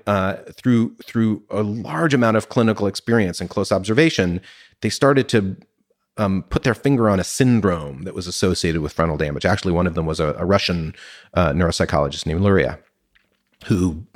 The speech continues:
you know, students of cognitive psychology still read. Um, and, and what he started to figure out was that the frontal cortex was somehow involved in flexibility, the,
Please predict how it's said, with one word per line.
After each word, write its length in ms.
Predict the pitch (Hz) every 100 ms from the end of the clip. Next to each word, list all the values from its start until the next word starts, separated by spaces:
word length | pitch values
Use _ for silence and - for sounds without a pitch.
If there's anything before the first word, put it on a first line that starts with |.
| -
you 100 | 78
know, 140 | 98 143 _
students 400 | - - 98 90
of 100 | -
cognitive 380 | - 90 87 85
psychology 460 | - 80 80 82 80
still 340 | - 87 85
read. 340 | 92 92 90 - _ - - - _ -
Um, 360 | 107 90 87 - _ _
and, 340 | 120 113 113 - -
and 240 | 107 107
what 400 | 120 117 - -
he 500 | - - 160 139 127 -
started 680 | - - 151 139 113 95 -
to 280 | 120 101 92 - _ _ _ _ _ _ _ -
figure 240 | 113 135
out 260 | 214 160 117
was 200 | 107 -
that 440 | 92 92 92 - - _ _ _ _
the 160 | 117 110
frontal 380 | - 127 113 110
cortex 500 | 113 98 107 - 98
was 100 | -
somehow 440 | - 143 123 123
involved 560 | 107 95 98 98 92 -
in 400 | 98 98 90 90 - - -
flexibility, 1080 | - 117 - - 85 104 98 80 - - - _ - - - -
the, 800 | - 92 101 98 - 123 - 123